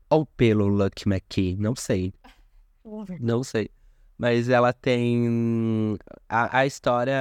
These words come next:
Speaker 1: é um filme bem violento, mas a história gira em torno do Chris, que é um oficial de justiça de uma cidade pequena dos Estados Unidos.
Speaker 2: O Lucky McKee.
Speaker 1: O Lucky McKee.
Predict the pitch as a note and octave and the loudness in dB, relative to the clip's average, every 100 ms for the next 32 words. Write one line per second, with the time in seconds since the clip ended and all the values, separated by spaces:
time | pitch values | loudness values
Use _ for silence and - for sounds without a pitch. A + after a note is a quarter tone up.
0 | C3 B2 A#2+ A2+ A2+ A2+ C3 B2 A#2 D#3+ | -2 -2 -2 -4 -4 -4 -4 0 0 0
1 | E3+ D#3 G#2+ A2 - A2+ G#2+ A2+ A2+ - | 2 2 2 -2 -2 -2 0 -2 -4 -2
2 | G#2+ A2 A2 A2 G#2 G2+ F#2+ G2+ A2+ A#2 | 0 2 2 0 0 -2 -4 -4 -2 -2
3 | B2 A2+ A2 - - G2+ A2+ - - G#2+ | 0 0 0 -4 -2 -2 -2 -4 -2 -2
4 | G#2 G#2 - G#2+ G#2 G#2 G#2 - G#2 A2 | -2 -4 -2 0 0 -4 -6 -6 -4 -2
5 | G#2 G#2 - - _ - A2 G2+ F#2+ A2 | 0 -2 -4 -20 _ -12 -2 -2 -2 -6
6 | - G2 F#2+ G2 - - - - A2 G2+ | -4 -2 -2 -4 -8 -20 -20 -6 -4 -4
7 | - G2+ G2 G2 F#2+ F2+ A2+ - - G#3+ | 0 0 0 -2 -2 -2 -4 -6 -2 2
8 | G3+ E3 D#3 - D#3+ D3+ - G#2+ G#2+ A#2 | 2 2 -4 -6 -8 -8 -6 -2 2 2
9 | A2+ - G#2 F#2+ - F#2 G#2 | 2 0 -2 -4 -4 -2 -2